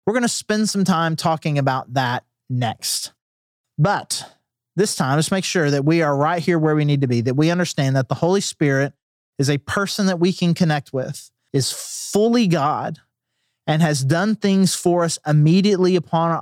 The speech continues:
putting our faith in Jesus Christ, where he comes to live in us. He seals us as a deposit for future connection with God forever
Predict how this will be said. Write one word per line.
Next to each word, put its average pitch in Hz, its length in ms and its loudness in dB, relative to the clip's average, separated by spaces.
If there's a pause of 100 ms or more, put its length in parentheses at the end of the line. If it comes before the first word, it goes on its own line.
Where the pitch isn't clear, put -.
(120)
putting 170 260 0
our 127 100 2
faith 160 420 -2
in 160 120 4
Jesus 151 400 2
Christ, 113 460 -2
where 131 100 0
he 143 80 2
comes 143 280 -2
to 147 60 0
live 131 240 0
in 156 200 0
us. 180 300 -4 (580)
He 156 160 2
seals 190 580 0
us 180 240 0
as 151 160 0
a 139 60 0
deposit 170 640 -2
for 131 640 0
future 196 400 0
connection 170 640 -2
with 143 180 0
God 151 380 0
forever 170 720 -4